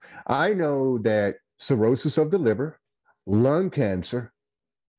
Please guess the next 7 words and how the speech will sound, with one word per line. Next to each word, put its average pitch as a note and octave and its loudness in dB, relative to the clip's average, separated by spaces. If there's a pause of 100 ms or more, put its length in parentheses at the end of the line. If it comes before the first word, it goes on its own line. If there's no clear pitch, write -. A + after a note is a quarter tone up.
emphysema, A#2+ -2 (1120)
stroke, - 0
heart D3+ 2
attack, D3 0
you C3 2
name C3 2
it. - -10